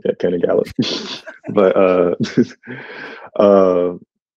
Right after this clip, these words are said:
there's a lot of talent on our roster. So this past season, there were a lot of scouts that were coming into our building. Like, we had a s-,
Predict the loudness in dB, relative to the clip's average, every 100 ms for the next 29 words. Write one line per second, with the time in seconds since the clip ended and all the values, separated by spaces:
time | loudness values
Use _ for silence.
0 | _ -4 4 6 6 6 4 2 0 -4
1 | -4 -4 -4 -8 -6 -4 -4 -8 -14 -6
2 | -4 -4 -6 -8 -2 -2 -2 -6 -4 -2
3 | -2 -4 -2 0 0 0 -2 -6 -12 -6
4 | -4 -4 -6 -6 -4 -6 -10 -12 -10 -12
5 | -14 _ _ _ _ _ -10 -2 2 2
6 | 2 -2 0 -2 0 2 2 -2 -4